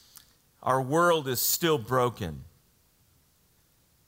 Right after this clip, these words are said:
One way we have all seen the brokenness of our world is through the increased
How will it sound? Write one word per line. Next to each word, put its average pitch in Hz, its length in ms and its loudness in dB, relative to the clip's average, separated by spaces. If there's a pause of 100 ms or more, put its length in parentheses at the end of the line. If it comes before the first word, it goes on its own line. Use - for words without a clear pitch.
(680)
One 143 260 0
way 147 160 2
we 139 200 0
have 120 400 -2 (280)
all 143 200 2
seen 160 340 -2
the 143 80 -4
brokenness 143 560 0
of 123 60 -8
our 120 120 2
world 147 380 2
is 120 240 -2
through 151 220 -2
the 131 160 -4
increased 151 760 -2